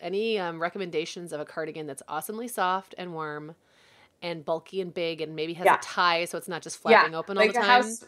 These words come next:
Speaker 2: I think you called it a house sweater before.
Speaker 1: Yeah, like a house
Speaker 2: But,
Speaker 1: sweater.
Speaker 2: like,
Speaker 1: Yeah.
Speaker 2: yeah, that is on my list for sure this year too, 'cause this house where we live now is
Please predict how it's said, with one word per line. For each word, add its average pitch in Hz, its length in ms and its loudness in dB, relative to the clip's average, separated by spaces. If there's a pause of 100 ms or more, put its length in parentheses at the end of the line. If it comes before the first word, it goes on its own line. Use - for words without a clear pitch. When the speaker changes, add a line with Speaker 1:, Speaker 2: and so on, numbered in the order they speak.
Speaker 2:
I 254 60 2
think 277 200 2
you 262 100 -2
called 233 200 6
it 175 80 4
a 175 60 4
house 170 280 2
sweater 165 220 0
before. - 180 -6
Speaker 1:
Yeah, 240 120 10
like 233 160 10
a 269 40 2
house 285 200 8
Speaker 2:
But, 214 60 0
Speaker 1:
sweater. 220 220 6
Speaker 2:
like, - 160 -8
Speaker 1:
Yeah. 220 240 4 (120)
Speaker 2:
yeah, - 280 8
that 240 180 8
is 381 120 6
on 269 160 8
my 233 160 6
list 247 200 2
for 190 120 -6
sure 196 340 4
this 170 160 0
year 151 140 4
too, 175 220 4
'cause 170 180 2
this 226 200 6
house 220 300 6
where 180 140 4
we 175 100 2
live 165 220 6
now 156 260 6
is - 340 -2